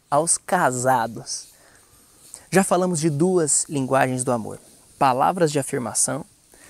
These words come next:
tempo de qualidade, e hoje nós seguimos com a terceira linguagem do amor:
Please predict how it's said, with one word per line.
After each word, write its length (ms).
tempo 320
de 100
qualidade, 720
e 120
hoje 180
nós 380
seguimos 520
com 120
a 80
terceira 560
linguagem 520
do 100
amor: 300